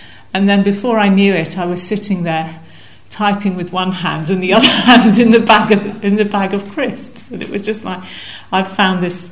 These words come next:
stressful, dealing with this response that I needed to make. And so my, my whole system had reached out for some pleasant experience to fix it, to anesthetize myself with.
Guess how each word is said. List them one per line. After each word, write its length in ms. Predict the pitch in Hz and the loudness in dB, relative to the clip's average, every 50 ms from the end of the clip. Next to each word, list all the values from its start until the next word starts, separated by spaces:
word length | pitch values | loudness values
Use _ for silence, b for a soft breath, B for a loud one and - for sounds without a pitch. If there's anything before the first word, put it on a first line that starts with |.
| - - - | -20 -20 -14
stressful, 720 | - - - - 175 175 190 - - - - 156 170 185 | -14 -12 -6 -4 -4 -4 -4 -8 -10 -8 -8 -8 -6 -4
dealing 380 | 185 196 190 185 170 170 170 165 | -2 -2 0 0 -2 -2 -4 -4
with 160 | 160 156 160 | -6 -6 -8
this 220 | 170 156 - - | -8 -10 -10 -10
response 600 | 165 160 - - - - 160 - 196 202 202 - | -10 -10 -10 -10 -8 -8 -6 -4 -4 -6 -6 -8
that 180 | - - 180 180 | -12 -12 -12 -10
I 140 | - 160 165 | -8 -8 -6
needed 320 | 160 160 160 160 156 151 | -6 -6 -8 -10 -12 -14
to 120 | - - 170 | -12 -12 -10
make. 400 | 160 156 151 170 170 - - - | -8 -8 -8 -8 -10 -12 -12 -10
And 180 | 175 175 175 - B B B B B B B B B | -10 -10 -10 -12 B B B B B B B B B
so 380 | - - 185 180 180 185 180 196 202 - - - - | -12 -10 -8 -8 -8 -8 -8 -10 -12 -14 -14 -14 -12
my, 420 | 190 180 180 170 170 175 175 165 - - - - | -10 -10 -8 -8 -8 -8 -10 -10 -12 -16 -16 -10
my 180 | 180 175 180 185 | -8 -6 -4 -4
whole 200 | 190 208 208 196 | -2 -2 -2 -2
system 460 | 202 - - 202 - - - 180 170 | -2 -4 -4 -4 -4 -4 -6 -6 -4
had 140 | 175 156 165 | -6 -6 -4
reached 360 | 190 208 202 202 - - - | -4 -4 -4 -4 -8 -6 -4
out 260 | 185 160 156 156 - - | -4 -2 -2 -4 -6 -10
for 80 | 180 | -10
some 320 | - - - 180 170 170 - - - - | -10 -8 -10 -8 -10 -10 -12 -14 -18 -16
pleasant 480 | - - 226 220 208 208 190 185 - | -8 -2 -2 -2 0 0 -2 -2 -2
experience 840 | 190 190 - - - - 202 196 190 185 160 147 143 143 147 - - | -6 -8 -8 -10 -4 -2 -2 -2 0 -2 -2 -4 -6 -6 -8 -10 -10
to 280 | - - 170 165 165 B B B B B B B | -8 -6 -6 -6 -6 B B B B B B B
fix 400 | - - 240 - - - - - | -6 -4 -4 -4 -4 -8 -10 -8
it, 200 | 151 - - - - | -8 -8 -10 -12 -10
to 120 | - 180 | -8 -6
anesthetize 880 | 165 165 170 185 202 196 202 202 - 165 - - 156 - 131 131 - - | -4 -4 -2 0 -2 -2 -2 -6 -10 -12 -12 -10 -8 -8 -8 -8 -10 -12
myself 560 | 147 143 - - - - - - - - - | -12 -12 -12 -14 -16 -14 -14 -14 -16 -16 -16
with. 360 | 180 - 190 196 - - | -14 -14 -12 -14 -14 -16